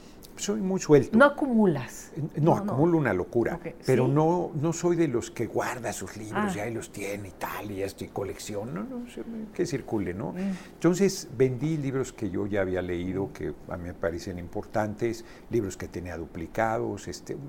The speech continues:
Speaker 1: me deshice de una parte importante de la biblioteca.
Speaker 2: ¿Y te alcanzaba para vivir en ese
Speaker 1: Fíjate
Speaker 2: sexenio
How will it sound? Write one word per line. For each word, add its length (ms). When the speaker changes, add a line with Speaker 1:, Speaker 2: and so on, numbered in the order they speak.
Speaker 1:
me 100
deshice 400
de 60
una 160
parte 280
importante 560
de 60
la 60
biblioteca. 580
Speaker 2:
¿Y 100
te 140
alcanzaba 840
para 260
vivir 300
en 120
ese 120
Speaker 1:
Fíjate 180
Speaker 2:
sexenio 220